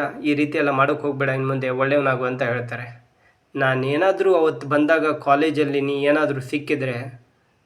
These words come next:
ಆ ಕಥೆನೇ ಬೇರೆ ಆಗ್ತಿತ್ತು, ಎರಡು ಕೈನೂ ಮುರಿದಾಕ್ಬಿಡ್ತಿದೆ" ಅಂತ ಹೇಳ್ತಾರೆ. ವಿಡಿಯೋನ ತೋರಿಸ್ತಾರೆ.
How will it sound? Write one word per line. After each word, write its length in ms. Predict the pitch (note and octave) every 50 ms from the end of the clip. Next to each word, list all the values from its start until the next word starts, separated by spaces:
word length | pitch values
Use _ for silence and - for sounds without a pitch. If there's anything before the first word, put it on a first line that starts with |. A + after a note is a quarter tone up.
| _ _ _ _ _ _ _ _ -
ಆ 80 | - B2+
ಕಥೆನೇ 420 | B2 A#2+ C#3+ C#3 C3+ E3+ F3 F3
ಬೇರೆ 200 | D#3+ D3+ D#3 C#3+
ಆಗ್ತಿತ್ತು, 400 | C#3 B2+ C3 - - B2+ - D3+
ಎರಡು 320 | C3+ C3+ D3 E3 F#3+ G3 F#3+
ಕೈನೂ 320 | - - E3+ E3 D#3+ D#3+
ಮುರಿದಾಕ್ಬಿಡ್ತಿದೆ" 720 | D3+ C#3+ D3+ D3+ C#3 D3+ D3 C#3+ C#3 C3+ C3 C3+ D3 C3 C3+
ಅಂತ 180 | C3+ C3 C3+
ಹೇಳ್ತಾರೆ. 580 | C3+ B2+ C3 B2 B2+ C3+ B2+ C3 C3 - _ _ _ _ _ _ _ _ _ _ _ - D#3
ವಿಡಿಯೋನ 500 | C#3+ C3+ D#3 E3 G3+ G#3+ G#3+ G3 F3+ F3+ F3 -
ತೋರಿಸ್ತಾರೆ. 720 | E3+ D#3+ C#3 C3+ B2+ C3+ - C3+ B2 B2 A#2+ - -